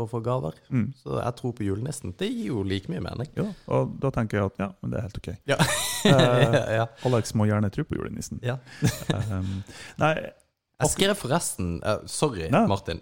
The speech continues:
Speaker 1: men jeg, jeg s-, jeg husker, jeg har alltid vært fascinert av det. Det, litt av grunnen er jo også fordi at jeg, jeg vokste opp, eh, rundt, eh, ehm, et veldig, eh, s-, det internasjonalt miljø, primært da fra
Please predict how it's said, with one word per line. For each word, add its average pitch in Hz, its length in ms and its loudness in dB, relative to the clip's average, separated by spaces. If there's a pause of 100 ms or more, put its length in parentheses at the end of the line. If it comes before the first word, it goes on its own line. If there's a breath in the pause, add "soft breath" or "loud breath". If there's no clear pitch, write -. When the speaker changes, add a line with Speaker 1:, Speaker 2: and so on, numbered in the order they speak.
Speaker 1:
men 120 260 0
jeg, 120 200 0
jeg 127 100 0
s-, - 220 -6
jeg 120 180 0
husker, 120 320 -4
jeg - 100 -6
har 131 200 2
alltid 147 280 2
vært 95 140 0
fascinert 98 380 -2
av 92 160 -2
det. 120 180 -4
Det, 135 140 -4
litt 165 260 0
av 98 220 2
grunnen 101 400 0
er 104 180 -2
jo 92 80 -4
også 107 180 -10
fordi 98 140 -6
at 98 80 -8
jeg, 101 320 -4
jeg 113 100 -4
vokste - 300 -4
opp, - 320 -4
eh, 92 120 -2
rundt, 101 580 -4
eh, 90 200 -2 (760 loud breath)
ehm, 87 1080 -4
et 113 100 -4
veldig, 113 300 2 (140)
eh, - 240 -6
s-, - 160 -6
det - 180 -8
internasjonalt 110 800 0
miljø, 104 420 4
primært 104 540 0
da 92 220 2
fra 85 920 -4